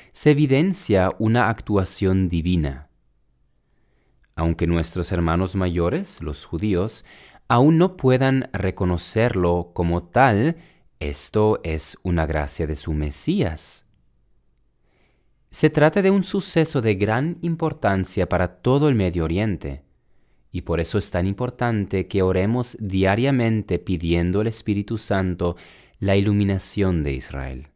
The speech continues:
Especialmente los peregrinos que llegan a Tierra Santa están llamados a dar un testimonio convincente de su fe cristiana.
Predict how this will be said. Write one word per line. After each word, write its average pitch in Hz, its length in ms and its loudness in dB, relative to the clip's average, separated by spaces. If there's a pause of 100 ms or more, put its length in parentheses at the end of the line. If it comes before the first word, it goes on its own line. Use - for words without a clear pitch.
(1500)
Especialmente 92 840 0
los 87 220 0
peregrinos 95 720 2
que 87 80 -6
llegan 82 300 0
a 87 100 -2
Tierra 82 320 -2
Santa 107 680 0
están 85 340 -2
llamados 92 560 0
a 80 60 -2
dar 80 160 0
un 90 100 0
testimonio 90 960 0
convincente 87 920 0
de 90 100 0
su 85 180 -6
fe 80 180 -2
cristiana. 87 720 -4